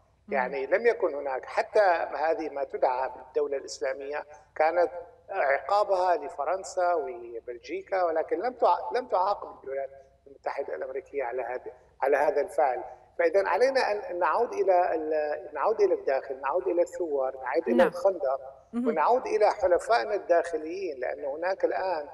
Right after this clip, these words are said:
Speaker 2: دعوة إلى دول الخليج إلى ع-، إعادة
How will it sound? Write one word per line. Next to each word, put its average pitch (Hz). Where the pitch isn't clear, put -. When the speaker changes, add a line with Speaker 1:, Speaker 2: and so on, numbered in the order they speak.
Speaker 2:
دعوة 220
إلى 139
دول 226
الخليج 180
إلى 131
ع-، 139
إعادة 156